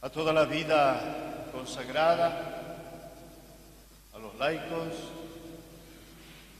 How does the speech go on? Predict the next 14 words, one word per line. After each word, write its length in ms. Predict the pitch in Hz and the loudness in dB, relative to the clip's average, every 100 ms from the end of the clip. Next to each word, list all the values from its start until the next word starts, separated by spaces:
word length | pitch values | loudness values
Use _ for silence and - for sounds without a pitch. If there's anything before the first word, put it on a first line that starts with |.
| - - - - - - - - | -20 -20 -20 -20 -20 -20 -20 -20
y 40 | 110 | -8
de 100 | 143 | -2
manera 260 | 147 147 147 | 0 4 4
especial 720 | 139 151 147 156 156 160 151 - - - - - - - - - - - - - - - - - - - - - - - - - - - - - - - - - | 2 -2 -2 6 8 8 6 -2 -4 -6 -6 -10 -12 -12 -14 -14 -16 -16 -18 -20 -20 -20 -20 -20 -20 -20 -20 -20 -20 -20 -20 -20 -20 -20 -20 -20 -20 -20 -20 -14
en 120 | 127 | -8
la 100 | 127 | -6
persona 640 | 127 127 - 147 147 143 | -6 -6 -4 -2 0 0
de 640 | 139 127 117 110 - - - | 0 -2 -2 -4 -8 -10 -8
Monseñor 480 | 127 127 135 135 151 | -8 -4 -2 2 4
Oscar, 420 | 156 - 160 139 - - - - - - - - | 2 4 6 6 0 -6 -8 -10 -12 -12 -10 -8
a 80 | 127 | -6
toda 520 | - 160 147 139 139 | 0 2 6 6 6
esta 280 | 139 139 135 | 0 -2 -4
iglesia 680 | 127 139 131 135 135 127 | -2 -4 -4 -4 -2 -2